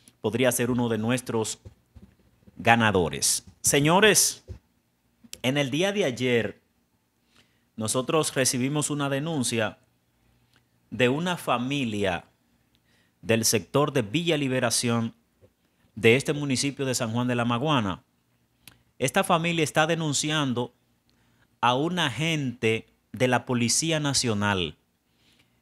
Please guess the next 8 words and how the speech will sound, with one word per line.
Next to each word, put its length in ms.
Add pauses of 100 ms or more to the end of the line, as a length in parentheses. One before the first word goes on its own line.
que 140
presta 360
servicio 680 (840)
en 200
esta 800
dirección 680
regional 540
suroeste 920